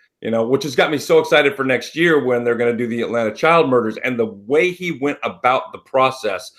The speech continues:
to catch this guy who racks up an enormous death count, but only gets tried for a few of the people that he actually kills. Um, so I'm, I'm looking forward to seeing, 'cause you're gonna see a frustration level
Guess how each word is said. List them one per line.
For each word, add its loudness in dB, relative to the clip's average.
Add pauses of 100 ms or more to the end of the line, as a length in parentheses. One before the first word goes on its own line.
(220)
to -2
catch -2
this -10
guy -12 (840)
who 2 (220)
racks 2
up 2
an 0
enormous 2 (340)
death 2
count, -2
but 0
only 0
gets -8
tried 2
for -4
a -12
few 0
of 0
the -2
people -6
that -6
he -4
actually -6
kills. -2 (560)
Um, 0 (380)
so -6
I'm, -4 (100)
I'm 0
looking -2
forward 0
to -2
seeing, -4
'cause -2
you're 6
gonna 2
see 0
a 4
frustration 2
level 0